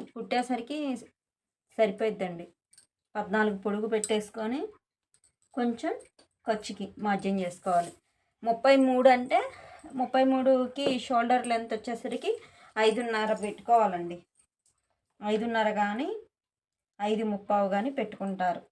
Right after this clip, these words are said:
అంటే, లావుగా ఉన్నారనుకోండి, కొద్ది షోల్డర్ ఎక్కువ పెట్టుకోవాలి. మీడియంగా ఉన్నారనుకోండి, ఐదున్నర పెట్టుకోవాలి. ఇప్పుడు నెక్ డౌన్ చూసుకుందాం. ఈపు,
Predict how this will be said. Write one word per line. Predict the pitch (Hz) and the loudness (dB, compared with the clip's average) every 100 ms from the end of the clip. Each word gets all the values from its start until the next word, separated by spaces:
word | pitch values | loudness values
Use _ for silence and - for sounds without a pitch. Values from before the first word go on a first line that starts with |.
| 196 - _ _ _ _ _ _ | -20 -20 _ _ _ _ _ _
అంటే, | 240 240 269 262 226 | -6 0 4 4 2
లావుగా | 240 226 226 254 247 | 4 8 8 6 2
ఉన్నారనుకోండి, | 233 214 202 196 208 202 190 190 | 2 4 2 -2 -4 -4 -4 -4
కొద్ది | 220 233 | -4 -4
షోల్డర్ | 262 226 214 226 | 0 2 2 -4
ఎక్కువ | 202 208 | -6 -4
పెట్టుకోవాలి. | 196 185 196 180 196 285 294 - _ _ 247 | -4 -4 -2 -2 0 -2 -6 -12 _ _ -8
మీడియంగా | 247 254 262 254 | -2 2 2 2
ఉన్నారనుకోండి, | 240 226 214 202 202 208 202 202 220 240 | -2 0 0 0 -2 -2 -2 -4 -6 -4
ఐదున్నర | 247 254 233 226 240 | -2 0 0 -2 -2
పెట్టుకోవాలి. | 277 196 - 185 170 165 175 - _ - - - _ _ _ _ _ _ - - - _ _ _ 262 | -2 -4 -4 -2 -2 -4 -8 -16 _ -6 -6 -8 _ _ _ _ _ _ -20 -20 -20 _ _ _ -10
ఇప్పుడు | 277 285 | -4 -2
నెక్ | 247 240 269 | -2 -2 0
డౌన్ | 240 220 220 214 | 2 2 0 -4
చూసుకుందాం. | 196 - 190 185 180 - _ _ _ _ _ _ _ _ _ _ _ _ _ _ _ _ | -8 -8 -8 -8 -8 -16 _ _ _ _ _ _ _ _ _ _ _ _ _ _ _ _
ఈపు, | 208 240 269 302 | -8 -6 -6 -6